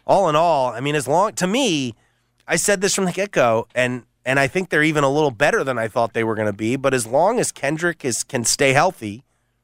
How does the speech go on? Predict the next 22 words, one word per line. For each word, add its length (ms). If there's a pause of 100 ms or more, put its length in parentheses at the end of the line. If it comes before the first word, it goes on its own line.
(760)
and 180
if 200
DeAndre, 480
if 160
him 200
and 120
DeAndre 480
are 100
on 80
the 60
floor 320
together, 560 (420)
like, 240 (140)
uh, 60 (100)
you 120
know, 400
that's 220
a 40
tough 260
combo 400
to 60
beat. 340